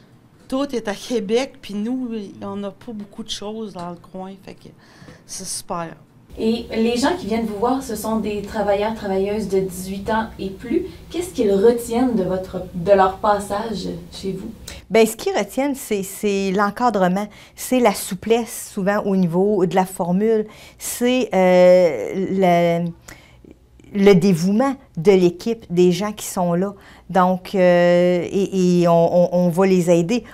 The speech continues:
Speaker 3: On se rend dans les milieux de travail. Quand on est rendu à faire du maintien en emploi, c'est pas juste dans le bureau. On essaie d'avoir la collaboration du milieu de travail. Donc, on n'abandonne pas notre client. On est là tout au long.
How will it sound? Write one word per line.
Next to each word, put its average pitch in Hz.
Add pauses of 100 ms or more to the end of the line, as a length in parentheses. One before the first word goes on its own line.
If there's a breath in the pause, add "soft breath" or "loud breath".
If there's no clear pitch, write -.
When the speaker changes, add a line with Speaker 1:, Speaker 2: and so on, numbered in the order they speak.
(120)
Speaker 3:
On 180
se -
rend 214
dans 180
les 185
milieux 185
de 214
travail. 202
Quand 190
on 190
est 185
rendu 175
à 233
faire 208
du 185
maintien 175
en 165
emploi, 226 (180 loud breath)
c'est -
pas 208
juste 190
dans 185
le 170
bureau. 175 (320 loud breath)
On 185
essaie 185
d'avoir 185
la 175
collaboration 170
du 180
milieu 175
de 190
travail. 196
Donc, 185
on 180
n'abandonne 160
pas 285
notre 220
client. 185 (280 loud breath)
On 180
est 175
là 220 (400 loud breath)
tout -
au 180
long. 247